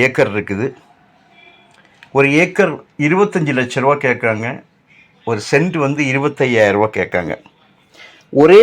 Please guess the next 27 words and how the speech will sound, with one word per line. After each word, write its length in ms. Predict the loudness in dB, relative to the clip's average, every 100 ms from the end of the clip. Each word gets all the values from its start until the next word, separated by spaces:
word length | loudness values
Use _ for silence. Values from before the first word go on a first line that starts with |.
| 8 4
கையெழுத்து 420 | 4 4 4 4
தான். 160 | 4 2 -6 _ _ _ _ _
கிணறு 320 | 0 4 4 4
வந்து 160 | 4 4 2 4
மூணு 280 | 4 6 2 2
கிணறு 280 | 2 2 2
இருக்குங்க. 380 | 0 2 2 2 2 2
மூணு 260 | 4 4 4 -2
ஃப்ரீ 180 | 0 0 0 2
சர்வீஸ் 380 | 2 2 0 -2
இருக்குது. 280 | -6 -6 -8 -12 _ -4 -4 -18 -20 _ _ _
போர் 380 | 0 4 8 8 6
வந்து 200 | 6 4
ரெண்டு 260 | 4 4 2 4
போர் 220 | 4 4 2
இருக்குது. 400 | -4 -2 -2 -2 -4 _ _ _ _
தென்னை 280 | 0 2 2 4
மரம் 260 | 2 2 0
சுமாரா 420 | 0 4 6 6 2 0 0
ஒரு 140 | 4 6
எழுநூறு 440 | 6 6 4 4 4
மரம் 260 | 2 2 0
தென்னை 220 | 0 2 2
மரம், 200 | 2 -2 _ _ -20 -20 _ _
மாமரம் 580 | 4 6 6 6 6 6
ஒரு 120 | 6 4
ஐந்நூறு 400 | 4 4 4